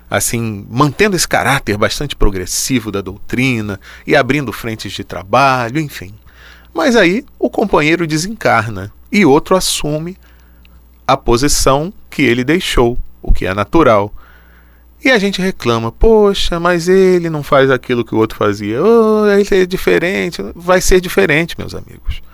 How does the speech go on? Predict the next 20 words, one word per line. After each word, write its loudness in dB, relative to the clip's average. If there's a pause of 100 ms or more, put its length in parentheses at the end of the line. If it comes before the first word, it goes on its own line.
(460)
Porque 0
as 2
pessoas 4
são 0
diferentes, -8
cada 2
um -4
tem -4
a -2
sua 0
característica. -4 (420)
Ninguém -2
vai 2
realizar 2
um -6
trabalho 2
igual 2
ao 0
do -6
outro. 0